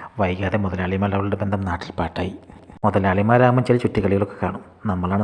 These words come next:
നോക്കിയും കണ്ട് നിൽക്കേണ്ടത്, പലരും അവളോട് പറഞ്ഞു. അവളുടെ മുറിച്ചെറുക്കൻ മുതലാളിയുമായി വഴക്കിട്ടു.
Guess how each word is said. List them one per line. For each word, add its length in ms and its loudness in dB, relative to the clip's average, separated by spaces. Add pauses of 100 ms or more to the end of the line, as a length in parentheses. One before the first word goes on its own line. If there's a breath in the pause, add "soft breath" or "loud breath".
നോക്കിയും 260 -2
കണ്ട് 180 0
നിൽക്കേണ്ടത്, 360 -8 (440 loud breath)
പലരും 340 -4
അവളോട് 260 -4
പറഞ്ഞു. 300 -12 (220)
അവളുടെ 280 -2
മുറിച്ചെറുക്കൻ 480 -6
മുതലാളിയുമായി 500 -4
വഴക്കിട്ടു. 360 -8